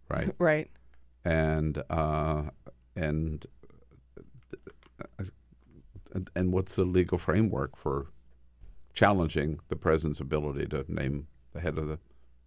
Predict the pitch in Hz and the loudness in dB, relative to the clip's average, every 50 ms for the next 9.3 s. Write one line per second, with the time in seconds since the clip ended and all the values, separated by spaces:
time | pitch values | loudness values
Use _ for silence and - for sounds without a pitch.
0 | _ _ _ - 92 95 107 117 - - - - - - 202 226 240 220 202 180 | _ _ _ 0 2 2 2 2 -2 -4 -8 -10 -2 4 6 6 8 8 6 4
1 | - - 208 202 190 - - 247 254 240 269 - - - - - 262 247 - - | 2 4 4 4 4 6 6 4 4 4 2 0 0 0 0 0 -2 -2 -4 -6
2 | - - - - - - - - - - 185 190 196 196 190 196 190 277 294 294 | -8 -8 -16 -20 -20 -20 -20 -12 -2 4 6 6 8 8 6 6 8 6 4 4
3 | - 120 131 160 - - - 107 117 123 127 127 123 127 - - - - - - | 4 2 0 0 0 0 -2 -2 0 0 0 -2 -2 -2 -6 -12 -12 -14 -20 -12
4 | - 113 - - 127 120 - 98 87 67 60 92 90 82 80 87 76 67 82 71 | -12 -10 -4 -2 -2 -2 0 0 -2 0 0 0 0 2 2 0 0 0 -2 -4
5 | - - - - - - 120 131 143 156 156 151 147 147 147 143 - - - 104 | -6 -8 -20 -6 4 6 8 8 8 8 8 10 10 10 8 6 6 6 8 8
6 | 101 107 104 98 - - 104 113 110 98 - 113 107 107 110 98 95 - 104 95 | 8 8 6 4 2 4 6 6 6 8 8 8 8 8 8 6 6 6 6 6
7 | 95 - 104 90 90 87 - - 101 92 - - - 95 92 92 90 87 82 - | 6 6 6 6 6 4 4 6 6 6 6 6 6 8 8 8 6 6 2 0
8 | - - - - 92 82 85 90 87 95 90 85 92 90 90 85 87 90 90 - | -6 -6 0 2 4 6 6 8 8 8 8 8 8 8 8 8 8 8 8 8
9 | - 92 85 85 85 | 6 6 6 6 4